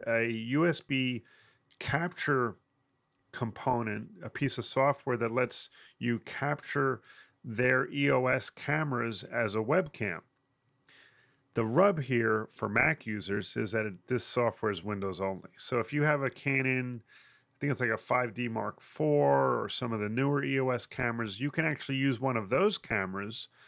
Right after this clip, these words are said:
as a webcam. The advantage there, of course, is that the optics are usually better than a webcam. The sensor is bigger. We all know that if it's a bigger sensor, it's better in low light.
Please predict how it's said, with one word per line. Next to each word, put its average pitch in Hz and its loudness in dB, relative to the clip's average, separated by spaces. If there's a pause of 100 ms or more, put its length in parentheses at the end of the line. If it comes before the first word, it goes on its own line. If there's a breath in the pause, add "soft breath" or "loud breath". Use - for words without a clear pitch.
(340 loud breath)
as 113 0
a 120 2
webcam. 117 0 (200)
The 117 -2
advantage 120 0
there, 101 0 (140)
of 107 -8
course, 95 -4
is 101 -8
that 104 -2 (200)
the 101 -2 (140)
optics 123 -2
are 123 2
usually 120 -2
better 117 0
than 120 -4
a 110 -4
webcam. 110 -4 (440 loud breath)
The 101 -4
sensor 131 0
is 120 2
bigger. 123 0
We 113 0
all 120 2
know 123 0
that 117 0
if 104 -2
it's 98 -10
a 101 -4
bigger 113 -4 (300 soft breath)
sensor, 123 0
it's - -6
better 113 2
in 107 -2
low 95 2
light. 123 0